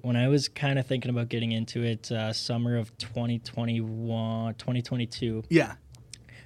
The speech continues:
Speaker 1: I interviewed, like, thirty different brokerages
Speaker 2: Yeah.
Speaker 1: between, like, commercial real estate, leasing officer, and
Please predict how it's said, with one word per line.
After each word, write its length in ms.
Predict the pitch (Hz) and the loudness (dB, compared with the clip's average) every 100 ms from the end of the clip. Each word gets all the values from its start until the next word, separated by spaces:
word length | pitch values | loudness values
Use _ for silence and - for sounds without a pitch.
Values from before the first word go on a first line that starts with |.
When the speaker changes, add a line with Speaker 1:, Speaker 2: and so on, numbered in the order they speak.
| - | 2
Speaker 1:
I 80 | 131 | 8
interviewed, 600 | 143 143 139 151 135 127 | 8 8 6 6 4 4
like, 160 | 104 120 | -2 -4
thirty 400 | - 127 123 120 | 2 4 6 4
different 360 | 117 117 113 113 | 2 0 -2 -4
brokerages 560 | 107 117 113 - - - | -4 -4 -6 -6 -8 -2
Speaker 2:
Yeah. 80 | 127 | 0
Speaker 1:
between, 300 | - 151 131 | 6 6 6
like, 160 | 110 | 4
commercial 520 | - 135 131 143 - | 0 2 4 4 4
real 220 | 147 147 147 | 6 8 8
estate, 520 | 139 - 139 135 - - - - - - - | 6 4 6 4 0 -12 -16 -18 -18 -10 2
leasing 420 | 143 143 120 139 | 6 6 4 2
officer, 640 | 131 127 - 135 127 127 113 - | 2 0 0 2 4 2 -2 -6
and 420 | 131 123 120 110 | 2 4 6 2